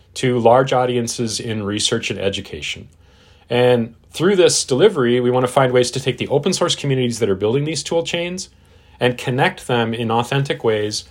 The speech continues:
with the research and education communities that are using these tool chains to train the next cohort of researchers and, and students.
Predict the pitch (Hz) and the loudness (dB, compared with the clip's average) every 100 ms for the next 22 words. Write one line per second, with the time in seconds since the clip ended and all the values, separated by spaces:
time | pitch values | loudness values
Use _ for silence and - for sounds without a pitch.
0 | - - - 127 123 117 110 135 151 143 | -20 -20 -4 0 0 0 0 0 0 -2
1 | 127 110 110 - 135 - 139 123 113 107 | -2 -4 -6 -4 -4 -4 -6 -4 -4 -2
2 | 101 98 - 104 95 110 175 165 127 107 | -4 -4 -2 -2 -2 -4 -4 -2 -2 -4
3 | - 110 101 104 98 - - - 113 113 | -6 -6 -6 -6 -6 -6 -8 -4 -2 -2
4 | 110 104 - - 107 107 101 98 - _ | -4 -6 -8 -4 -2 0 0 0 -4 _
5 | _ _ - 98 98 95 98 95 101 - | _ _ -2 2 4 2 -2 -2 -4 -4
6 | 101 95 95 90 82 98 95 226 220 190 | -6 -4 -6 -8 -10 -8 -4 -2 0 0
7 | - | -4